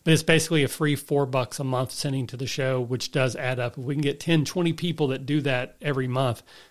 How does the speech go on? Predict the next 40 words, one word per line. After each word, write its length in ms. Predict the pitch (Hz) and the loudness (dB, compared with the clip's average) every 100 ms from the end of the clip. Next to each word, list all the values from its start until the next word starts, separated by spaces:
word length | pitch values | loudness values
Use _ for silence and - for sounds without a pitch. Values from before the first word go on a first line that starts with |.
| _ | _
that 120 | - 147 | 0 2
would 80 | |
be 160 | 123 123 | 4 0
a 40 | |
huge 480 | 117 - 139 117 110 | -2 -4 -4 -4 -8
influx 480 | - 117 143 110 - | -8 -8 -4 -6 -6
into 160 | 123 120 | -10 -10
the 80 | |
support 360 | 107 110 131 113 | -12 -12 -10 -10
for 120 | - | -12
the 80 | 117 | -12
show. 400 | - 131 117 113 - - - - | -8 -6 -4 -6 -10 -20 -20 -12
Um, 320 | 117 117 120 190 | -4 -2 -2 0
you 100 | 147 | 2
can 160 | 151 139 | 2 2
find 180 | 139 | 2
me, 120 | 143 143 | 2 0
of 100 | 127 | 0
course, 280 | 147 135 | -2 -2
at 200 | - 123 | -4 -8
the 80 | - | -6
R 140 | 120 113 | -4 -4
P 180 | 131 | -4
G 140 | 113 120 | -4 -4
Academy 440 | 110 120 120 123 | -2 -2 0 -2
on 160 | 139 110 | -4 -6
Twitter. 300 | - 170 151 | 2 4 6
That's 160 | 127 | 4
where 100 | 139 120 | -2 -4
I'm 100 | 120 | -4
most 180 | 117 - | -6 -2
active. 420 | 135 139 160 135 - - - | 0 0 0 -2 -6 -20 -12
I 140 | - 139 | -2 2
am 160 | 147 | 2
leaving 260 | 135 147 156 | 2 4 2
for 140 | 123 | 2
vacation 800 | 135 135 127 147 143 160 143 139 | -2 -2 -2 0 0 2 0 0
this 180 | 117 147 | 0 0
coming 240 | - 139 127 | 0 -2 -2
Friday. 600 | 156 151 147 147 147 | 0 2 2 2 2